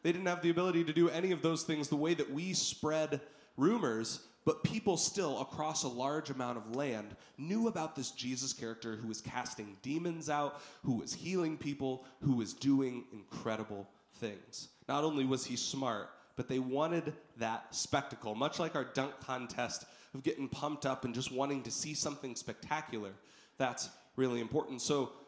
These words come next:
the scripture that you re-, heard read says that there was no room, um, because they heard that this guy's here. A lot of times we hear that, you know, there's no room for Jesus, or no room for people to see Jesus. We think, "Yeah, it's the Son of God. Like, it makes sense."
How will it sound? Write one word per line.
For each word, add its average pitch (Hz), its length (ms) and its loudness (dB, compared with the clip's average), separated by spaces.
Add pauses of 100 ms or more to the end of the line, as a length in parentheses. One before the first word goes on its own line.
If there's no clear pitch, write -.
(140)
the 156 60 0
scripture 202 560 2
that 147 140 0
you 143 180 4
re-, 147 80 4
heard 160 300 2
read 185 280 2
says 214 320 2
that 208 160 -2
there 202 100 6
was 170 160 6
no 175 240 4
room, 147 480 4 (800)
um, 127 400 0
because 156 260 2
they 180 140 2
heard 165 260 2
that 156 120 -6
this 131 160 -2
guy's 123 320 0
here. 127 260 0 (220)
A - 20 4
lot 233 120 6
of 208 80 -2
times 190 300 0
we 185 120 -4
hear 214 340 2
that, 147 160 2 (140)
you 147 100 0
know, 131 180 4
there's 123 180 -2
no 131 100 4
room 127 240 2
for 120 120 -6
Jesus, 123 580 -2 (240)
or 139 220 4
no 160 140 4
room 147 260 4
for 143 140 0
people 135 480 -2 (240)
to - 80 -4
see 139 200 2
Jesus. 139 460 -2 (180)
We 196 80 2
think, 196 200 2
"Yeah, 262 200 4
it's - 140 -2
the 185 80 -2
Son 190 200 2
of 196 100 -2
God. 175 280 4
Like, 131 160 0
it 151 80 -2
makes 175 220 0
sense." 156 440 0